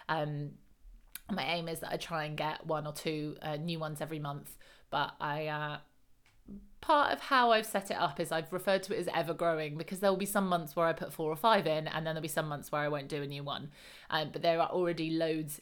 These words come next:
in there, so you certainly have a huge chunk to work your way through.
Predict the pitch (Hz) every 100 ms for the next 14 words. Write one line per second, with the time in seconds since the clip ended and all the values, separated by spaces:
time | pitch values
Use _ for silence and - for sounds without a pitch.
0 | - 175 151 143 127 - - 147 147 -
1 | 160 165 160 151 - 147 - - 160 147
2 | - 151 - - 151 147 156 - 151 143
3 | 147 - 247 247 254